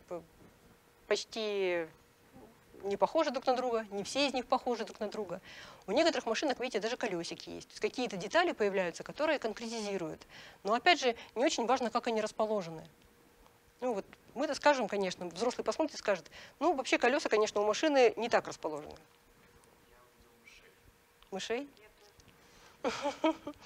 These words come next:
Наверное, вот эта вот большая мышь, вот там, да, в центре, вот она вас смутила этим. Да, мы м-, тоже можем чего, много чего увидеть, потому что это тот этап, когда,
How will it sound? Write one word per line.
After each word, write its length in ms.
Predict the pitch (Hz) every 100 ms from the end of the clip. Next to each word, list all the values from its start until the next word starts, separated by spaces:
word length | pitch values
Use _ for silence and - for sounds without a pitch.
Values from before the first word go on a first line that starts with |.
| - - - - - 202
Наверное, 380 | 202 262 226
вот 120 | 214 214
эта 140 | 202
вот 120 | 220
большая 500 | 185 233 - 233 190
мышь, 280 | 214 339 -
вот 120 | 202 -
там, 180 | 180 170
да, 140 | 214
в 80 | -
центре, 380 | - 208 - 175
вот 140 | 175
она 140 | 190 175
вас 160 | 190
смутила 460 | - 226 226 190 170
этим. 240 | 175 175 - - - - - - - -
Да, 260 | 180 214 196
мы 120 | 277
м-, 160 | 311 -
тоже 260 | 294 254
можем 260 | 240 247 208
чего, 300 | 254 240 220
много 320 | 214 262 214
чего 220 | 220 196
увидеть, 360 | 208 339 311 - - - - 208
потому 240 | 226 277
что 120 | 269
это 120 | 233
тот 200 | 254 262 -
этап, 320 | 226 320 392
когда, 460 | - 202 233 247